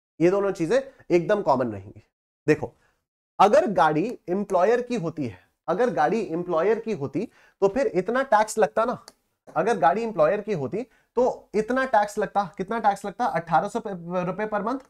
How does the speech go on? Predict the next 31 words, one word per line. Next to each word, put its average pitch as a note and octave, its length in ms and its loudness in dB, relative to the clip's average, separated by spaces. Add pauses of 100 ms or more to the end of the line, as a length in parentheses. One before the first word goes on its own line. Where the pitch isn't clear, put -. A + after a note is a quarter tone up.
(120)
और F#3 140 2
प्लस A#3+ 320 -2
नौ E3+ 140 -2
सौ E3+ 120 -6
रुपए G3+ 200 -4
ड्राइवर F3+ 320 -2
का, A#3 180 -14 (760)
इधर G3+ 180 2
चौबीस A3+ 380 -2
सौ A#3+ 80 -2
रुपए A3 200 -4
per A3 140 -4
month C4 200 -4 (140)
और D#3+ 100 0
नौ F3+ 180 0
सौ G#3+ 120 -4
रुपए B3 300 -6 (100)
ड्राइवर D#3+ 340 -2
का। G#3 200 -12 (380)
इधर F3 240 4
देखो, A2 320 -8 (300)
अगर G#3+ 260 4
गाड़ी E3 320 2
की A#3 120 -6
कैपेसिटी F#3 520 -4
वन D#3 200 -4
पॉइंट G3 220 -8
सिक्स - 180 -12
से G3+ 120 -6
कम C3+ 200 -4
है, A#2 200 -16